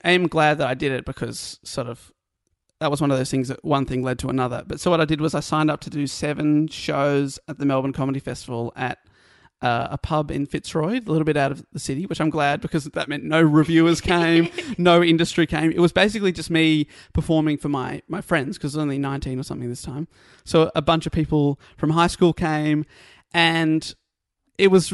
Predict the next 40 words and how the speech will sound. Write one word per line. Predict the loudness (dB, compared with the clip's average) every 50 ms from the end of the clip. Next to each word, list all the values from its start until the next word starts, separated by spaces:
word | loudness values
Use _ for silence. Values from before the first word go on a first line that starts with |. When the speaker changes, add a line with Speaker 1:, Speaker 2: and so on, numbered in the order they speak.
| -8 -4
Speaker 1:
really | 2 4 6 6 6 6
good | 6 4 2 2
because | 2 -2 -2 0 2 2 2 2 0 -2 -6 -10 -12 -14 -8 -2
it | 0 2
was | 2 2
a | 4 4
roller | 4 4 4 2
coaster | 2 2 0 0 0
because | -4 -2 -2 -2 -2 -2 -8 -10 -2
I | 0 4
remember | 4 4 4 4
the | 0
first | 2 2 2 0 2 2
night | 0 0 0
I |
was | -2 -8 -8
sold | -8 -6 -6 -6 -6
out | -4 -4 -6 -6 -6
and | -8 -8
I | -8
was | -6 -6
like, | -6 -6 -8 -8 -10
"This | -14 -14 -10
is | -6 -4
amazing. | -2 0 0 0 0 0 0 0 -2 -2 -2
I | -2 0 2 2
am | 4 4 4 4 4
a | 2
comedy | 0 0 2 4 4 4 4 2 0 -2 -2 -2
god." | 0 2 4 4 4 2 2 2 0
Speaker 2:
<laughs> | 0 0 0 -4 -4 -2 -2
Speaker 1:
And | 0 2
the | 4
next | 4 4 2 2 0 2
night, | 4 4 4 4 2 -2 -8 -18 _ _ _
two | -4 2 4 4 4 4
people | 4 0 0 0 0 -2 0
came. | 0 -2 0 0 -2 -4 -6 -10
Speaker 2:
Oh, | -14 -12 -10 -10 -10 -10 -10 -10 -10 -12 -14 -14 -14 -16 -16 -18 -20 -20
wow. | -20 -18 -18 -18 -16 -16 -18 -18 -18 -18 -18 -20 -20 -20